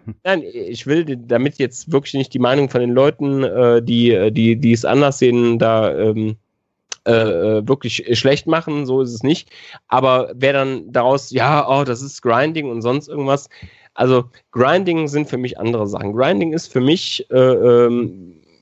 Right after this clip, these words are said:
ich weiß nicht, ob das für Neverwinter, was du jetzt eben erwähnt hast, äh, dann eben irgendwie gilt mit, äh, keine Ahnung, wie viel von den und den Monstern killen und keine Ahnung was.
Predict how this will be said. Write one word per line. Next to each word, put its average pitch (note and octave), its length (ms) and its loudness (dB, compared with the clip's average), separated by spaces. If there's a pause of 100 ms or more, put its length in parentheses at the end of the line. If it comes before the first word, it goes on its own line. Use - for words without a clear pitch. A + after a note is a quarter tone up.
(300)
ich C3 120 -2
weiß D3+ 180 0
nicht, D3 200 0
ob - 100 -4
das - 320 -8
für - 160 -4
Neverwinter, E3 720 0
was D3+ 160 -4
du B2 100 -6
jetzt B2+ 220 -2
eben E3 240 -2
erwähnt D3+ 320 0
hast, - 320 -4
äh, C#3+ 280 4
dann C#3 180 2
eben C#3 280 0
irgendwie C3+ 300 0
gilt D3 340 2
mit, - 320 -2
äh, A#2 400 2 (360)
keine A#2 200 -2
Ahnung, C#3+ 260 0
wie C3+ 100 0
viel B2 760 0
von A#2 260 -2
den C#3+ 200 2
und B2+ 100 0
den B2 160 2
Monstern F3 420 0
killen D3+ 400 2
und A#2+ 380 -2
keine A#2 240 0
Ahnung F3+ 280 2
was. F3 360 0